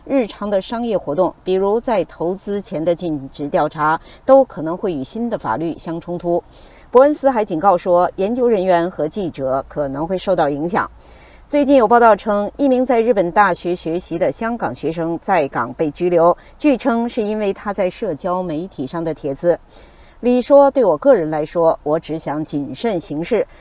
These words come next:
他说：“我们始终应该考虑这样一种可能性，即当你入境时，他们可能会查看你的手机。”来自香港的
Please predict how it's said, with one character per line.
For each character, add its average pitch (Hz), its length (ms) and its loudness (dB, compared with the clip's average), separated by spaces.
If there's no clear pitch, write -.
他 269 140 4
说 262 300 6
：“我 208 60 2
们 254 140 2
始 165 300 -4
终 233 240 -2
应 214 120 -4
该 202 140 0
考 160 220 -6
虑 165 120 -4
这 254 140 0
样 190 180 0
一 156 120 -6
种 151 160 -8
可 151 160 -10
能 151 160 -4
性， 190 200 -6
即 269 300 0
当 262 220 2
你 190 80 -2
入 170 240 -2
境 175 200 -4
时， 156 440 0
他 170 120 -8
们 170 120 -6
可 147 160 -10
能 156 160 -6
会 175 120 -2
查 156 320 -10
看 160 260 -8
你 143 60 -8
的 165 120 -4
手 - 180 -8
机。” 196 320 -6
来 262 180 6
自 269 260 2
香 262 360 -2
港 151 240 -4
的 170 180 2